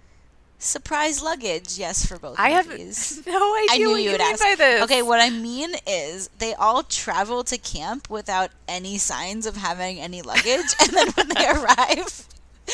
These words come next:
Speaker 1: like, and I know sometimes you can, like, ship your stuff to camp, I guess.
Speaker 2: Yeah.
Speaker 1: But whatever, surprise luggage, both
Speaker 2: I feel like
Speaker 1: movies.
Speaker 2: Tatum O'Neal gets on the bus with a carry-on.
Speaker 1: No, nobody has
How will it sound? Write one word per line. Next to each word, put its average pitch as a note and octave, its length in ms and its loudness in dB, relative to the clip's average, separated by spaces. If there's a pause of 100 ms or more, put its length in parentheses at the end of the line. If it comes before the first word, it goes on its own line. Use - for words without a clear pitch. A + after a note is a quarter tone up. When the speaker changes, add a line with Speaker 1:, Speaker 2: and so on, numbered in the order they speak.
(200)
Speaker 1:
like, - 220 -4
and D#4 80 0
I D#4+ 100 0
know D4+ 300 2
sometimes C#4 560 -2
you B3 80 -10
can, A#3+ 140 -10
like, G3+ 180 -6
ship - 500 -2
your G#3+ 160 -6
stuff - 400 -8
to C4 100 0
camp, B3+ 360 -8
I C#4 100 -4
guess. C#4+ 340 -4
Speaker 2:
Yeah. D#3 320 0 (200)
Speaker 1:
But G3 260 -2 (100)
whatever, D3 400 -8
surprise E3+ 500 -6
luggage, C3 500 -10 (240)
both F3 160 -4
Speaker 2:
I B3 60 2
feel F4+ 160 -4
like G#4+ 140 2
Speaker 1:
movies. - 100 -6
Speaker 2:
Tatum C#4 240 0
O'Neal E3+ 340 0
gets C#3 240 -2
on C#3 140 -6
the C3 80 -6
bus - 260 -6
with - 100 -16
a - 60 -16
carry-on. - 640 -8
Speaker 1:
No, D3 260 -10
nobody E3+ 340 -12
has E3+ 220 -10